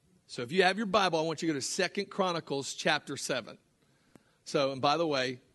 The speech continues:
for all of you prophetic people, so I wake up this morning, launch my Bible app, and anybody wanna know what the, where the verse of the day is found?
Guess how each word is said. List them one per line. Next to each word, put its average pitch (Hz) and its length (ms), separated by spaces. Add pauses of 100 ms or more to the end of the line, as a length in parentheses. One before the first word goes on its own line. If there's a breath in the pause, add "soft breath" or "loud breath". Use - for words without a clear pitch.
(140)
for 143 140
all 143 160
of 135 80
you 147 100
prophetic 151 540
people, 127 400 (1120)
so 131 420 (640)
I 123 80
wake 156 260
up 147 120
this 139 200
morning, 147 340
launch 143 360
my 131 160
Bible 131 380
app, 123 280 (680)
and 127 100
anybody 143 360
wanna 139 240
know 143 420 (280)
what 139 240
the, 127 80
where 135 320
the 131 100
verse 151 360
of 127 100
the 135 100
day 135 400
is 156 140
found? 160 460